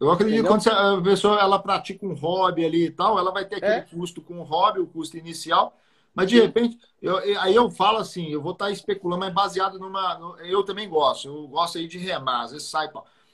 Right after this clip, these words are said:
Speaker 1: pô, eu remo, eu não gasto nada, eu fico ali horas e horas remando, depois paro,
Speaker 2: Sim.
Speaker 1: descanso, volto e tal. Só nisso aí, ó, eu não tô indo pra um shopping gastar,
Speaker 2: Exatamente.
Speaker 1: "Ah, eu tô fazendo um
Speaker 2: É.
Speaker 1: monte de coisa."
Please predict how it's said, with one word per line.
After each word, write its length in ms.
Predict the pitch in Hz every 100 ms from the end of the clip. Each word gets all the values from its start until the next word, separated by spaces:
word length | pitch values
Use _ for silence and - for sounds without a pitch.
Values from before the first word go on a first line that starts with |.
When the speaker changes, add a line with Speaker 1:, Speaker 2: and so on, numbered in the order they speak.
| _ _
Speaker 1:
pô, 120 | 208
eu 160 | 160 175
remo, 320 | 165 196 254
eu 60 | 285
não 100 | 196
gasto 320 | 170 180 -
nada, 460 | 131 160 180 - -
eu 140 | 143
fico 260 | 139 190 180
ali 320 | 156 190 151
horas 420 | 131 170 180 156
e 60 | 147
horas 320 | 151 156 139
remando, 420 | 143 143 202 196
depois 320 | 170 - 165 -
paro, 460 | 175 190 185 175
Speaker 2:
Sim. 140 | 143 135
Speaker 1:
descanso, 500 | 147 185 185 185 - _ _ _
volto 680 | 110 160 185 190 185 175 165 _ _
e 160 | 147 151
tal. 280 | 139 - _
Só 280 | - 254 277
nisso 320 | 233 226 208
aí, 200 | 190 277
ó, 140 | 202
eu 100 | 160
não 140 | 185 202
tô 140 | 208
indo 180 | 196 185
pra 100 | 185
um 80 | 175
shopping 440 | 170 165 165 165
gastar, 600 | 175 175 - 170 175 175 _ _ _ _ _ - 151
Speaker 2:
Exatamente. 400 | 139 151 160 170
Speaker 1:
"Ah, 40 |
eu 60 | 180
tô 60 | 175
fazendo 300 | 175 151 175
um 40 | 170
Speaker 2:
É. 140 | 156
Speaker 1:
monte 120 | 165
de 60 | -
coisa." 420 | 180 151 151 131